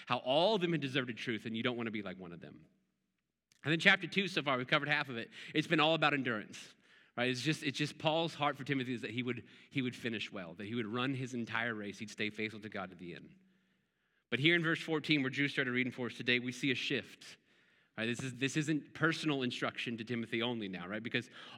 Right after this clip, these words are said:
all this instruction that Paul has given Timothy was not meant to end with Timothy. Now Paul is telling Timothy that he's to take this and lead the church with it. He's supposed to share these things with the church,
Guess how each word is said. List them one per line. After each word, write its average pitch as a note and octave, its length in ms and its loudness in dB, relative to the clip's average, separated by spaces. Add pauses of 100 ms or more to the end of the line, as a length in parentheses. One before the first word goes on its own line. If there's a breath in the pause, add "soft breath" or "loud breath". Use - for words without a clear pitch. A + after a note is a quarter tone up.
all D#3 320 6
this D#3 200 0
instruction C3+ 400 0
that A2 100 -4
Paul A#2+ 140 0
has G#2+ 100 -6
given D3+ 260 2
Timothy A2+ 280 -4
was A#2+ 120 -8
not C3+ 200 0
meant C#3 160 -2
to D3+ 200 0
end D#3+ 140 2
with A2+ 180 -6
Timothy. - 480 -14 (520 loud breath)
Now C#3+ 460 4
Paul B2+ 260 2
is A#2 200 -8 (200 loud breath)
telling C3 180 4
Timothy C3 340 2
that A#2+ 140 -6
he's B2+ 240 -2
to B2+ 160 -8
take F3 400 0
this A#2+ 300 -2
and B2 240 -2
lead C3+ 180 0
the A#2 80 -8
church G#2+ 320 -6
with E2 120 -14
it. - 60 -10
He's G2+ 140 -14
supposed - 280 -8
to A#2+ 60 -8
share B2 280 0
these A2+ 160 -4
things G2+ 200 -8
with F#2 120 -14
the E2+ 80 -20
church, - 480 -12